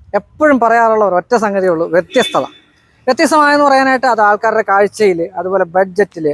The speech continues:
അതുപോലെ അതിനകത്തുള്ള എലമെന്റ്സിൽ ഒക്കെ വ്യത്യസ്തതയുണ്ടാകും. അപ്പോൾ അങ്ങനെ വ്യത്യസ്തമായിട്ടുള്ള വീടുകളാണ് പൊതുവെ കാണിക്കാറുള്ളത്. ഇന്ന്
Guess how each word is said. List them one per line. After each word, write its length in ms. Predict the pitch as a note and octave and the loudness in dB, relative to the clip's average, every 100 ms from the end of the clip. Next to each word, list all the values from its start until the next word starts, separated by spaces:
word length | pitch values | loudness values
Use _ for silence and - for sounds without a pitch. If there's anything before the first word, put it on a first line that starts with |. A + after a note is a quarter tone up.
| F3 | -2
അതുപോലെ 240 | E3+ G3+ G3+ | 0 2 2
അതിനകത്തുള്ള 400 | F#3+ G3+ G3 F#3 E3+ | 2 -2 -2 -2 0
എലമെന്റ്സിൽ 380 | F#3+ G3+ - C#3+ C#3 E3 | 0 -2 -6 -8 -6 -8
ഒക്കെ 220 | - - B3+ | -6 0 2
വ്യത്യസ്തതയുണ്ടാകും. 680 | A3 G#3 G3+ E3+ C3 B2+ - _ _ _ - | 2 -2 -2 -4 -4 -6 -8 _ _ _ -4
അപ്പോൾ 120 | G#3 | 0
അങ്ങനെ 200 | A3+ D4 C4+ | 2 2 0
വ്യത്യസ്തമായിട്ടുള്ള 640 | A#3 B3+ - B3 A#3+ A#3 G3+ | 0 -2 0 0 0 -2 -2
വീടുകളാണ് 360 | G3+ G3+ F#3 - F3 | -2 -2 -2 -4 -4
പൊതുവെ 280 | F3+ A#3 A3 | 2 4 4
കാണിക്കാറുള്ളത്. 540 | F3 E3+ E3+ D#3 D3+ F3 - G3+ | -2 -2 -4 -4 -8 -12 -10 -2
ഇന്ന് 180 | D4 | 2